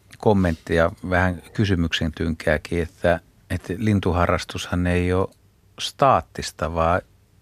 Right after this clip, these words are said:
iän ja ajan myötä se kehittyy ja saa tavallaan uusia muotoja. Niin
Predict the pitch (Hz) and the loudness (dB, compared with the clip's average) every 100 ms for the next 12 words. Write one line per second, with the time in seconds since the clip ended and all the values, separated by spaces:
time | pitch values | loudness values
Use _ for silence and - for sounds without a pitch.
0 | _ 113 98 87 87 95 92 80 80 78 | _ 0 0 2 4 4 4 2 -2 -4
1 | - - - 95 85 - 73 76 - 87 | -6 -10 -4 -2 -2 -4 -6 -4 0 0
2 | 85 - - _ - - 85 80 82 90 | 0 -2 -14 _ -6 -2 0 2 2 2
3 | 90 - 82 85 90 80 - 78 85 - | 0 -2 -2 0 0 0 -2 -6 -8 -8
4 | - | -12